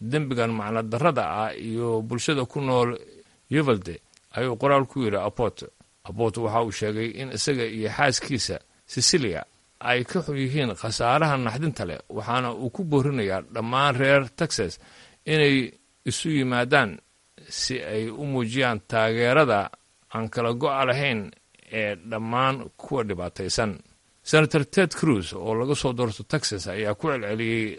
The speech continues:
dareenkaasi la mid ah. "Maanta waa maalin madow, dhammaanteen si buuxda ayaanu u qalbi jabnay," ayuu ku yidhi hadal uu soo saaray.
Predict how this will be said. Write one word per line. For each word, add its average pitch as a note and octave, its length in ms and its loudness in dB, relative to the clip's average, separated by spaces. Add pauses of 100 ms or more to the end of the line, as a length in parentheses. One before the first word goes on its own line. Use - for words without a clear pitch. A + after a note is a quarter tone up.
(160)
dareenkaasi A#2 920 2
la D3 120 4
mid A#2+ 160 2
ah. D#2+ 120 -4 (280)
"Maanta C3 480 2
waa A#2 200 2
maalin B2+ 420 4
madow, G2+ 280 4 (180)
dhammaanteen C3 500 2
si - 180 0
buuxda A2 440 -2
ayaanu A#2 400 2
u D3 40 -8
qalbi A#2 380 -2
jabnay," G2 400 -2 (240)
ayuu B2 280 2
ku - 220 -4
yidhi G#2+ 200 2 (180)
hadal C#3 340 2
uu B2+ 100 -4
soo C3 180 0
saaray. G#2 340 -4